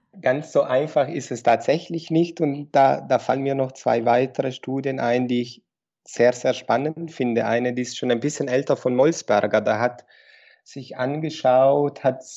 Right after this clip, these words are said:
über siebzig hochtrainierte Akupunkteure, die mehr als zehn Jahre klinische Erfahrung hatten, ich glaub, zwanzig, dreißig Standardakupunkturpunkten oder so die häufigsten eingesetzten Akupunkturpunkten bei der gleichen Person oder beim gleichen Probanden auf so einen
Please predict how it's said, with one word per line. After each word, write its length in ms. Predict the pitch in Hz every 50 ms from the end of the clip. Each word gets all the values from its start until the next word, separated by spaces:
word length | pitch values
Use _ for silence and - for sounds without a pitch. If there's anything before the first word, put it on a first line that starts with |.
| -
über 240 | - 147 156 175 170
siebzig 580 | 156 - - 156 156 - - - 151 139 - - -
hochtrainierte 680 | - 143 160 160 160 - - 135 131 131 139 143 139 -
Akupunkteure, 580 | 139 135 - 113 - 117 110 - 127 127 135 135
die 80 | 127 120
mehr 180 | 120 123 127
als 200 | 131 131 123 -
zehn 240 | - - 131 127 123
Jahre 280 | 120 120 117 120 120 113
klinische 440 | 110 - 123 123 127 120 - -
Erfahrung 680 | 117 117 117 113 - - 113 113 120 123 131 131 123 110
hatten, 640 | 113 117 117 117 117 - _ - 131 131 127 127 _ _ - - -
ich 40 | -
glaub, 260 | 123 120 117 104 - - 151 - - 151 143 - _ - -
zwanzig, 480 | - - 123 135 156 156 147 127 -
dreißig 520 | - - 120 120 127 135 131 - - 131 -
Standardakupunkturpunkten 1400 | - - 120 120 143 156 151 143 - - 131 - - 131 - 131 127 117 - 131 131 127 127 - 131 131 127 - 123
oder 140 | 113 113
so 160 | 110 - - 123
die 180 | 107 110 107 - - - -
häufigsten 640 | - 113 127 131 - - 127 - - - - - 135
eingesetzten 580 | 123 113 120 127 131 127 - 131 123 - - 127
Akupunkturpunkten 1200 | 120 - - 117 123 123 110 113 123 123 123 123 - - 131 123 120 - - 123 120 117 - -
bei 180 | - 110 107
der 180 | 110 110 104 90
gleichen 520 | 101 110 104 104 123 156 170 170 - 160
Person 440 | 160 139 - - - 127 131 131 131
oder 120 | 120 117
beim 180 | - - 113 107
gleichen 360 | 101 104 110 120 - 160 139
Probanden 580 | - 117 107 101 110 110 117 123 120 - 127 123
auf 140 | 120 113 -
so 140 | - -
einen 360 | 110 110 110 117 113 113 -